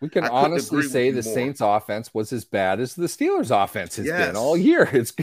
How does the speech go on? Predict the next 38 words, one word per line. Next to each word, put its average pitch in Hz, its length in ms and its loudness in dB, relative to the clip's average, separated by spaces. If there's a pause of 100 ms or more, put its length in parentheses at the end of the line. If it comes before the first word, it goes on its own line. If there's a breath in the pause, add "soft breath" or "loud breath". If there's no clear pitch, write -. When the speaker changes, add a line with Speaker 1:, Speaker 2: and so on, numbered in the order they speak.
Speaker 1:
it's 185 160 0
crazy 262 480 8
to 151 80 2
be - 180 2
on 180 120 2
the 180 100 4
other 226 180 4
side 302 340 4
of 220 80 2
this. 135 300 2 (300 soft breath)
It's - 100 -18
so 240 160 -4
much 302 180 0
more 165 200 4
fun. 262 420 4 (1080)
Speaker 2:
It 151 240 -8
is 151 300 -10
more 117 240 -10
fun 123 340 -14
to 113 120 -18
see 123 240 -6
that. 107 260 -4
The 123 140 -6
other 403 220 -4 (100)
number 139 320 -6
that 127 180 -6
was 110 160 -10
incredible 135 600 -6
was 113 440 -8 (400 soft breath)
just 156 240 -6
how 143 160 -4
well 135 240 -6
the 120 80 -8
Steelers 117 460 -8
played 123 220 -4
on 104 120 -6
third 117 380 -4
down. 120 400 -8